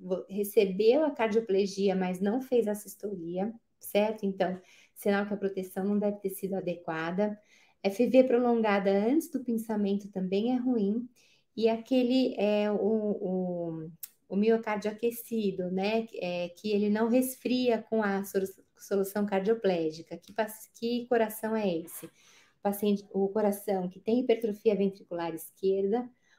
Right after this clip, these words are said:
com alto grau de insuficiência coronária. Então, tem que tomar cuidado com a escolha da ordem da revascularização. Paciente que tem a ausência de colaterais, ou seja, os pacientes mais jovens,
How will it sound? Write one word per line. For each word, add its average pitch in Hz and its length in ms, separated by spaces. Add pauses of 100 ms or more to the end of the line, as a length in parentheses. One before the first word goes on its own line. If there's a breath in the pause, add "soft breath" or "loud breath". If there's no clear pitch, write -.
(180 soft breath)
com 226 180
alto 269 340
grau 220 300
de 202 80
insuficiência 190 460
coronária. 190 840 (560)
Então, 240 240
tem 240 120
que 233 80
tomar 240 260
cuidado 226 380
com 226 80
a 226 60
escolha 226 460
da 240 220
ordem 240 480
da 214 100
revascularização. 190 1300 (520 soft breath)
Paciente 240 540
que 226 80
tem 226 220
a 214 220
ausência 226 560
de 220 100
colaterais, 202 800
ou 226 80
seja, 196 300
os 180 80
pacientes 196 480
mais 202 240
jovens, 214 680